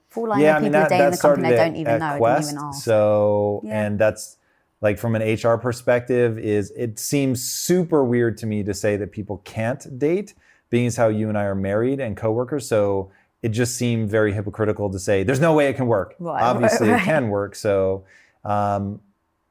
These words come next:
Speaker 2: but you do need to disclose it because there are real legal implications to unwanted advances and things like that. And this is one of those really messy issues.
Speaker 1: Mm.
Speaker 2: And it is super dangerous. And in today's climate,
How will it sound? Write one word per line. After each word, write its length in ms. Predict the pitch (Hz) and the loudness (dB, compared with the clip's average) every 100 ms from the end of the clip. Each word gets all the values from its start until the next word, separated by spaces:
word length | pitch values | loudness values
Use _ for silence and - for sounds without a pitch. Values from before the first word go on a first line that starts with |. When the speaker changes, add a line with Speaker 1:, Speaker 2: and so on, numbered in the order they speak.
| - | -6
Speaker 2:
but 220 | 107 131 | -2 0
you 100 | 127 | 0
do 160 | 120 135 | 2 2
need 160 | 131 127 | 2 -2
to 60 | 110 | -4
disclose 460 | 104 - 113 104 | -6 -4 -2 -2
it 80 | 98 | -4
because 260 | 92 104 95 | -6 -6 0
there 200 | 113 117 | 0 2
are 200 | 107 101 | 2 0
real 400 | 98 113 113 107 | 0 0 0 0
legal 360 | 104 104 107 | -2 -4 -4
implications 800 | 104 101 98 98 104 98 - 98 - | -6 -8 -10 -6 -4 -4 -6 -10 -8
to 160 | 107 | -8
unwanted 480 | 107 101 98 98 98 | -6 -6 -4 -6 -6
advances 580 | 98 90 95 95 101 92 | -6 -6 -6 -6 -8 -8
and 80 | 95 | -6
things 200 | 98 92 | -6 -6
like 140 | 98 90 | -6 -2
that. 220 | 104 123 | 0 0
And 80 | 113 | -4
this 140 | 92 | -8
is 80 | 101 | -8
one 140 | 104 | -6
of 40 | 101 | -6
those 200 | 104 95 | -8 -10
really 500 | 101 107 113 107 104 | -8 -4 -2 -2 -4
messy 500 | 98 98 - 92 110 | -4 -6 -8 -10 -8
issues. 460 | 104 131 143 156 | -6 -4 -2 -4
Speaker 1:
Mm. 360 | - 165 160 165 | -8 -12 -12 -8
Speaker 2:
And 140 | 113 113 | -4 -2
it 100 | 104 | -4
is 120 | 98 | -6
super 540 | - - 147 143 135 | -8 2 4 4 2
dangerous. 540 | 113 113 117 131 143 - | 0 0 -2 -2 -2 -4
And 400 | 117 107 107 110 | -6 -6 -6 -6
in 320 | 135 139 143 | -4 -2 -4
today's 400 | 127 131 123 120 | -4 -2 -2 -2
climate, 640 | - 107 104 131 160 170 | -8 -6 -2 -2 -2 -4